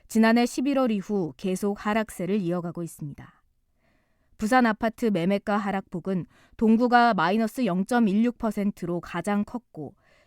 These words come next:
이어 부산 진구와 해운대구가 마이너스 영점일일 퍼센트로 뒤를 이었습니다.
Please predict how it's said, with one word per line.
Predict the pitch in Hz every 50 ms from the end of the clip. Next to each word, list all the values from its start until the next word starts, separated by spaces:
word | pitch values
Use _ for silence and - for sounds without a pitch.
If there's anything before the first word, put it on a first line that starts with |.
| _ _ -
이어 | 170 185 180 185 190 180 165 -
부산 | - 208 - 220 226 226 226
진구와 | - 220 202 202 190 196 196 196 202 214
해운대구가 | 220 - 285 277 262 254 233 240 214 - 170 - 180 180 156 - _ _ _ _ _ _
마이너스 | - 185 190 202 226 233 226 214 - 247 240
영점일일 | 175 170 185 196 - 247 233 226 180 175 202 214 226 226
퍼센트로 | - - 208 190 - 175 170 - - - 156 170 180 202
뒤를 | - - 208 202 202 220 226 190
이었습니다. | 165 151 151 - - - - - - - - -